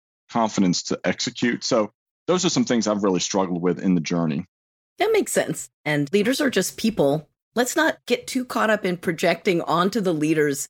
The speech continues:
Speaker 2: every bad experience we've ever had with an authority figure. And I do know that does sometimes happen. So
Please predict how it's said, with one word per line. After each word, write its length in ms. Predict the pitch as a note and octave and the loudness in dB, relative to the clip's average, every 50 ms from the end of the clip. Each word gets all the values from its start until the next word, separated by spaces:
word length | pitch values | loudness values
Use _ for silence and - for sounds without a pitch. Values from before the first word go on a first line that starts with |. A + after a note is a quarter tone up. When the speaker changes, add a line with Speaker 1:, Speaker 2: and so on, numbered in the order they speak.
| _ - | _ -2
Speaker 2:
every 280 | G#3 G#3+ F#3 A3 B3 | 0 0 2 0 -2
bad 260 | G#3+ F3 F3+ E3 F3+ G3 | 0 2 2 2 2 0
experience 600 | G3 - - - - F3 F#3 F3+ F3 F3 - - | -2 -4 -8 -4 -2 0 2 2 0 0 0 2
we've 160 | E3+ D#3+ D#3 | 2 2 4
ever 180 | D#3+ D#3 E3 E3 | 2 2 2 0
had 220 | E3+ E3+ D#3+ D3+ | 0 0 0 0
with 160 | D3+ C#3+ - | -2 -2 0
an 100 | E3 C3+ | 2 2
authority 460 | B2+ C3 - - D3 C#3 B2 G#2+ B2 C3+ | 2 0 2 2 2 4 2 2 0 -4
figure. 400 | - - C3 A2+ A#2 B2 B2 C3 | -2 -2 -2 -2 0 0 2 2
And 100 | C3+ C#3+ | 2 2
I 80 | D#3+ | 0
do 220 | F3+ E3+ C4+ D4 D4+ | 2 2 2 4 4
know 180 | D#4 C#4 B3+ | 4 4 4
that 260 | F#3 F3 E3+ - - _ - | 2 2 0 0 -4 _ 0
does 220 | G3+ F#3 F#3 F#3+ | 2 2 2 2
sometimes 480 | - - F#3+ F3 D#3+ - D3 C3+ D3 - | 0 -2 -2 -2 0 0 0 0 0 -2
happen. 400 | - B2+ - E3 - - D#3+ C#3+ | -4 -2 -2 -2 -2 -2 -4 -4
So 400 | - - D#3+ C3+ B2 B2+ C3 | -2 0 0 0 0 0 -2